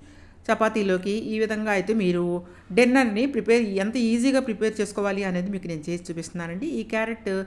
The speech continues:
ఫ్రైని పక్కన పెట్టుకుందామండి. ఇప్పుడైతే మనం పుల్కాలు చేసుకుందాం. మనం పుల్కాలు అయితే మనం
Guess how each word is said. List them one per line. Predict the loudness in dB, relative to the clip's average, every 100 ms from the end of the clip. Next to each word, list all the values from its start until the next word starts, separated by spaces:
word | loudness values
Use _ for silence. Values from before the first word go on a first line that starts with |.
| -8 -20 -20 -4
ఫ్రైని | 2 2 2
పక్కన | 0 0 0
పెట్టుకుందామండి. | -2 -2 -4 -4 -8 -14 -18 -14 -8
ఇప్పుడైతే | 0 2 2
మనం | 2 0 -2 -6 -14 -20 -20 -20 -20 -20 -20 -6 0
పుల్కాలు | 2 4 2
చేసుకుందాం. | 0 -2 -6 -4 -6
మనం | -10 -14 -20 -20 -14 -2
పుల్కాలు | 0 2 2 2
అయితే | 0 0
మనం | 0 -2 -4